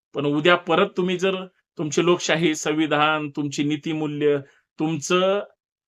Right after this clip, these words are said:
मानवी स्वातंत्र्य, वैयक्तिक स्वातंत्र्य जर हे सगळं हिरावून घेतलं आणि तुम्ही महागाई, बेरोजगारी, जातीवाद, मनुवाद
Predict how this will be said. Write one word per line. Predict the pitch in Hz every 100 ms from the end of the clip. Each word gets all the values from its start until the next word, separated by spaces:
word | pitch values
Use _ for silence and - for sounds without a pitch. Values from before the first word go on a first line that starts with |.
| _ _ -
मानवी | 143 156 170 170 185 185
स्वातंत्र्य, | - - 151 - 170 165 151
वैयक्तिक | 135 143 165 165 185
स्वातंत्र्य | 175 165 147 143 - 151 147 151
जर | 143 147
हे | 143 151
सगळं | 151 - 156 190
हिरावून | 208 170 165 170 160
घेतलं | 143 - 147 131 120 _ _ _ _ _ _ _ _
आणि | 147 156
तुम्ही | 175 180
महागाई, | 180 175 175 175
बेरोजगारी, | 160 165 170 151 165 165 165
जातीवाद, | 160 156 170 165 160 160
मनुवाद | 156 160 160 156